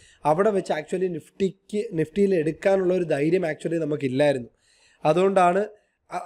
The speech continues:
അ-, അതാണ് personally ഞങ്ങൾ എടുത്തില്ല. ഞങ്ങൾ ആദ്യം, ഞങ്ങളെല്ലാവരും പരസ്പരം ഇരുന്ന് വിഷമിച്ചു. ഞങ്ങളെല്ലാവരും ട്രേഡ് ചെയ്ത സമയത്ത് കാര്യം നല്ലൊരു ഓപ്പർച്യൂണിറ്റിയാണ്. അതിനകത്ത് ഗ്രൂപ്പിൽ ഒന്നോ രണ്ടോ ആൾക്കാർ just ഒരു മാർക്കറ്റ് ഓർഡറിൽ അവരങ്ങ് പ്ലേസ് ചെയ്ത് ബാങ്ക് Nifty-യെ നോക്കാൻ നിന്നില്ല. അല്ലാത്ത ബാക്കി നമ്മളെല്ലാവരും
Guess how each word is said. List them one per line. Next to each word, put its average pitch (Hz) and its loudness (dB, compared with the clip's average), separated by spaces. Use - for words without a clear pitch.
അ-, 165 -10
അതാണ് 190 4
personally 226 0
ഞങ്ങൾ 208 0
എടുത്തില്ല. 180 -2
ഞങ്ങൾ 170 0
ആദ്യം, 196 2
ഞങ്ങളെല്ലാവരും 208 4
പരസ്പരം 202 -4
ഇരുന്ന് 196 -2
വിഷമിച്ചു. 156 -6
ഞങ്ങളെല്ലാവരും 156 0
ട്രേഡ് 147 -4
ചെയ്ത 160 -6
സമയത്ത് 151 -6
കാര്യം 175 -4
നല്ലൊരു 208 2
ഓപ്പർച്യൂണിറ്റിയാണ്. 196 -2
അതിനകത്ത് 196 2
ഗ്രൂപ്പിൽ 208 2
ഒന്നോ 214 2
രണ്ടോ 233 2
ആൾക്കാർ 226 -2
just 214 -4
ഒരു 226 -2
മാർക്കറ്റ് 202 -4
ഓർഡറിൽ 202 0
അവരങ്ങ് 190 -2
പ്ലേസ് 175 -2
ചെയ്ത് 175 -2
ബാങ്ക് 165 -2
Nifty-യെ 185 0
നോക്കാൻ 170 0
നിന്നില്ല. 143 0
അല്ലാത്ത 208 4
ബാക്കി 190 2
നമ്മളെല്ലാവരും 190 0